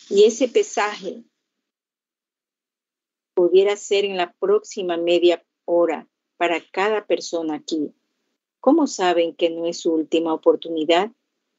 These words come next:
Y no vengan a menos que de verdad lo sientan. Pero si hay la menor pizca de sed en su corazón,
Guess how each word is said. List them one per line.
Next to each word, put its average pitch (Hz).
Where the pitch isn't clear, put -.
Y 185
no 208
vengan 208
a 165
menos 160
que 165
de 165
verdad 165
lo 196
sientan. 151
Pero 175
si 185
hay 208
la 240
menor 196
pizca 214
de 151
sed 165
en 156
su 151
corazón, 170